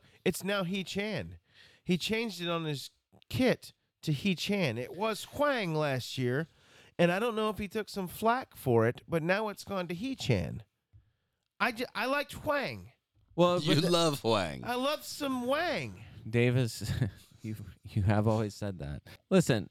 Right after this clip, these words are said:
Speaker 2: Neto's a good pick, and honestly, <laughs> how can you argue with seventh overall in points,
Speaker 3: Yeah.
Speaker 2: Matthias Jensen, and how can you argue with anyone who's, like,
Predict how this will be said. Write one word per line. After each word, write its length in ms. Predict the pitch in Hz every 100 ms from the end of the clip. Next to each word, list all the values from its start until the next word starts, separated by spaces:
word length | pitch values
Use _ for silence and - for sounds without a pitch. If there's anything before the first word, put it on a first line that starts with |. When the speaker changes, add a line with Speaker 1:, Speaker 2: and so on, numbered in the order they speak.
| _ _ _ _ _ -
Speaker 2:
Neto's 500 | 127 156 160 180 156
a 80 | 151
good 240 | 127 120
pick, 400 | 98 117 - - _ _ _ -
and 380 | 117 110 110 - _ _ _ -
honestly, 680 | 123 131 143 - 147 127 160
<laughs> 60 | -
how 220 | - 135
can 200 | 139 147
you 140 | 139 123
argue 300 | 120 117 110
with 180 | 104
seventh 440 | - - 113 113 110
overall 460 | 110 104 104 98 98
in 120 | 92
points, 580 | 107 101 92 - - - _ _
Speaker 3:
Yeah. 160 | 78 76
Speaker 2:
Matthias 460 | 104 110 104 95
Jensen, 580 | - 95 101 92 82 82 -
and 120 | 98 92
how 160 | 107 107
can 160 | 117
you 240 | 107 101 -
argue 380 | 101 101 98 95
with 160 | 95
anyone 400 | 98 104 101 95
who's, 360 | 90 98 90 -
like, 200 | 92 85